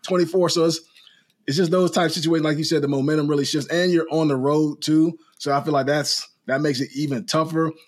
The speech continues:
And as an offensive coordinator, you start to get off schedule a little bit instead of being, uh, uh, being a tie football game or you're up, you know, seventeen points. Now you're down, you're trailing. You gotta switch, trying to figure out getting, getting a comfortable play calling situation, 'cause it's different when you're, you know, you're up twenty-seven,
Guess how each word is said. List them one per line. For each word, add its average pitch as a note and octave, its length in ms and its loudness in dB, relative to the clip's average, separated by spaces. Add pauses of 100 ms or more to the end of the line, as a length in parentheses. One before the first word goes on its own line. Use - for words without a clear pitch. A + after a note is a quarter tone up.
And A#2 300 -4
as A2+ 100 -6
an C3+ 80 -10
offensive C#3+ 340 -2
coordinator, D3 320 0
you C#3 60 2
start C3+ 260 -2
to A2+ 40 -2
get C#3 140 0
off C3+ 180 0
schedule C#3 360 -2
a - 40 0
little C#3 160 0
bit C#3 120 -2
instead C#3 280 -2
of C3+ 80 -2
being, C3 420 0 (200)
uh, G2+ 160 -10 (180)
uh, A2 100 -4
being A#2+ 260 -2
a G#2+ 80 -4
tie D#3 280 -2
football D3+ 420 0
game D3+ 320 2
or B2+ 40 2
you're A#2+ 200 2
up, D#3 160 -2 (260)
you A#2 60 -4
know, A2 100 -2
seventeen D#3 560 2
points. D#3+ 400 -2 (360)
Now C3+ 160 0
you're C#3+ 160 2
down, D#3 340 2
you're C#3+ 100 2
trailing. D#3 580 2 (240)
You A2 120 -4
gotta A3+ 140 0
switch, E3 340 2
trying C3+ 180 0
to A#2+ 80 -6
figure D#3+ 200 2
out D3+ 180 2
getting, D#3 300 2
getting C#3+ 240 2
a A#2+ 80 -4
comfortable D3+ 420 0
play D#3+ 180 0
calling D#3 240 0
situation, D3 420 -2
'cause F3+ 120 2
it's D3+ 60 -4
different D3+ 340 0
when C3 100 0
you're, C3+ 160 2
you - 360 -14
know, A2 80 -6
you're G#2+ 160 0
up F#3 160 2
twenty-seven, F#3 640 2